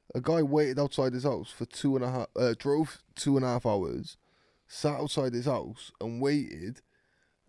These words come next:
Uh, Amazon delivery driver pulls up, so rings the bell and he's like, "Oh,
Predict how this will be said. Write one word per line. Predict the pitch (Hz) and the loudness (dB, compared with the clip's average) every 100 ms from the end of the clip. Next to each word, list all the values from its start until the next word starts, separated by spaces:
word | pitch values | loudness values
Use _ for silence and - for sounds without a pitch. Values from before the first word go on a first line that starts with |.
| - | -4
Uh, | 113 113 110 - | 0 0 -2 0
Amazon | 147 151 135 131 127 123 | 0 2 2 0 0 -6
delivery | - 131 135 127 | -2 2 2 2
driver | 107 110 104 | -2 -2 -2
pulls | 104 120 107 95 | -4 -2 -2 -2
up, | 117 98 120 - - | -2 -2 -4 -12 -20
so | - 123 95 - _ _ _ _ | -6 -4 -4 -8 _ _ _ _
rings | - 127 120 | 0 0 0
the | 120 | -4
bell | - 113 113 120 | -2 -2 0 0
and | 110 110 110 107 - | 0 0 -2 -4 -10
he's | - - | -10 -6
like, | 98 | -4
"Oh, | 104 104 101 | -4 -4 -6